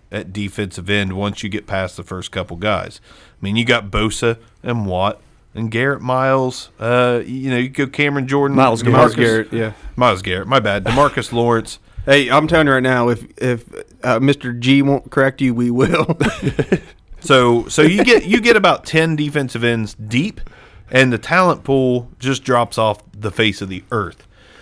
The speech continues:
Speaker 1: So if you wanna take a flyer on Marcus Davenport at defensive end, ten, eleven, twelve, I can't knock you for it.
Speaker 3: Couple
Speaker 1: You're going for upside. That's why Myles Garrett was a top five defensive end pick in dy-, dynasty startups last year.
Speaker 3: So, a couple things.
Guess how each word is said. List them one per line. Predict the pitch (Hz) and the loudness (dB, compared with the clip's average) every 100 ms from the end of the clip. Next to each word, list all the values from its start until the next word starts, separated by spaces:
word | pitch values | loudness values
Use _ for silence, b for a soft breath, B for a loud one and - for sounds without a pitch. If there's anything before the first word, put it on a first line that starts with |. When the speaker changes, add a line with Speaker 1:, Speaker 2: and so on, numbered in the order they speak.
| b b | b b
Speaker 1:
So | - | 2
if | 180 | 2
you | 277 | 2
wanna | 247 123 | 0 -2
take | 107 104 | -2 -6
a | |
flyer | - 101 107 151 | -6 0 2 0
on | 143 | 0
Marcus | 104 117 104 | -2 -2 -4
Davenport | 92 101 113 143 - 107 - | -6 -6 -6 -8 -8 -10 -8
at | 110 104 | -8 -4
defensive | 113 131 139 123 107 | -4 -2 -4 -4 -4
end, | 120 139 | -2 -2
ten, | 123 135 139 | -2 -2 0
eleven, | 135 139 135 | 0 0 -2
twelve, | 120 117 131 220 - - _ _ _ _ _ _ _ _ _ _ _ - | -4 0 0 0 -8 -18 _ _ _ _ _ _ _ _ _ _ _ -14
I | 110 | -6
can't | 139 151 | -2 0
knock | 131 135 135 | 2 2 2
you | 104 | -6
for | - 92 104 | -6 -6 -6
it. | - - - | -8 -14 0
Speaker 3:
Couple | 185 123 | 2 4
Speaker 1:
You're | |
going | 123 139 143 | 4 4 4
for | 127 131 | 2 2
upside. | - - 98 104 | 2 -2 -2 0
That's | 117 113 | 0 2
why | 131 | 2
Myles | 117 123 117 104 | 2 2 0 0
Garrett | 113 131 110 | 2 2 0
was | 95 | -4
a | 90 | -12
top | 82 104 101 - | -2 -2 -2 -2
five | 101 104 98 | 0 2 0
defensive | 104 107 101 98 | -2 -4 -6 -6
end | 101 95 | -6 -4
pick | 107 - | -6 -6
in | 95 | -6
dy-, | 98 95 98 | -6 -6 -8
dynasty | 107 110 95 - | -6 -6 -6 -10
startups | 95 101 95 87 - | -6 -4 -4 -6 -8
last | 90 85 - | -8 -8 -10
year. | 90 | -4
Speaker 3:
So, | 123 135 | 0 0
a | 120 | 0
couple | - 165 156 | 0 0 0
things. | - 104 - - | -4 -6 -8 -16